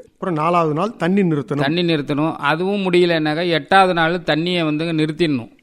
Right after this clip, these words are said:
Speaker 2: ஒரு தண்ணி வச்ச பிறகு தண்ணியே வைக்காம விட்டுட்டு எட்டாவது நாள் அரை பயிர் இருக்கிறது மாதிரி மண்ணு தெரியாத அளவுக்கு தண்ணி நிப்பாட்டணும். நிப்பாட்டிட்டு அப்ப மணல்ல கலந்தே வீசி விடலாம்.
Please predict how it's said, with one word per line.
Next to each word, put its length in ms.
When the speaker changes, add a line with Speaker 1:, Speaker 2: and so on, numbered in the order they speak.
Speaker 2:
ஒரு 260
தண்ணி 240
வச்ச 260
பிறகு 380
தண்ணியே 280
வைக்காம 340
விட்டுட்டு 400
எட்டாவது 400
நாள் 220
அரை 380
பயிர் 260
இருக்கிறது 360
மாதிரி 260
மண்ணு 320
தெரியாத 440
அளவுக்கு 260
தண்ணி 220
நிப்பாட்டணும். 520
நிப்பாட்டிட்டு 500
அப்ப 220
மணல்ல 400
கலந்தே 340
வீசி 240
விடலாம். 360